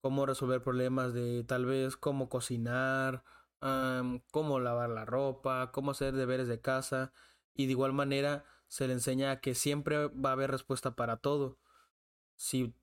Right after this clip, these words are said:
tú al momento de ir a pedir un trabajo, pues, pides un trabajo y te dicen, "No, pues, tienes capacidad visual, no puedes trabajar", pues, sabemos que esa persona con la madurez que tiene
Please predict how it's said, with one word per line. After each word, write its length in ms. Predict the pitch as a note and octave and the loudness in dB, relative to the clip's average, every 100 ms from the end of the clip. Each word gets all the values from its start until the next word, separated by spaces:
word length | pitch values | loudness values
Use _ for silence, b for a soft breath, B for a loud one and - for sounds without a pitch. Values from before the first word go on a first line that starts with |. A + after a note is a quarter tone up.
| - | 0
tú 160 | C#3+ | 2
al 60 | C#3 | 2
momento 440 | C#3+ C3+ C3 C3+ | 2 0 0 0
de 60 | C3 | 2
ir 80 | B2+ | 0
a 80 | |
pedir 180 | B2 B2 | 0 0
un 100 | B2 | 0
trabajo, 640 | A#2+ A#2+ B2 B2 B2+ A#2 - | 0 0 0 0 -2 -4 -4
pues, 240 | A#2 - _ | -10 -10 _
pides 240 | C#3 C3 C3 | 0 0 0
un 100 | B2 | 0
trabajo 580 | B2 A#2+ A#2+ - B2+ A#2+ | 0 0 0 -2 -2 -2
y 60 | |
te 100 | A2+ | -4
dicen, 240 | A#2+ - A#2 | -4 -2 0
"No, 180 | C3+ C3+ | 0 0
pues, 160 | A2+ | -2
tienes 260 | - B2 A#2+ | 0 -2 0
capacidad 360 | A#2+ A#2 A#2+ | -2 -2 -2
visual, 280 | A#2 B2 C#3 | -2 0 0
no 120 | B2+ A#2 | 0 0
puedes 200 | B2 - | -2 -2
trabajar", 440 | A2+ A2 C#3 F#3 B B B B B _ | -8 -4 -2 -2 B B B B B _
pues, 320 | B2 A#2+ A2+ - _ _ _ _ | -4 -2 -4 -8 _ _ _ _
sabemos 480 | - C3+ C3+ D3+ D3 | -2 0 2 0 0
que 80 | D3 | -2
esa 180 | D3 C#3+ | 0 0
persona 360 | B2+ C#3 C3+ - | 0 0 -2 0
con 140 | B2+ | 0
la 80 | A#2+ | 2
madurez 340 | A#2+ B2 C3 | 2 2 2
que 140 | - D3 | 0 -2
tiene 440 | C#3 C#3 C3+ C3+ | 0 0 -2 -6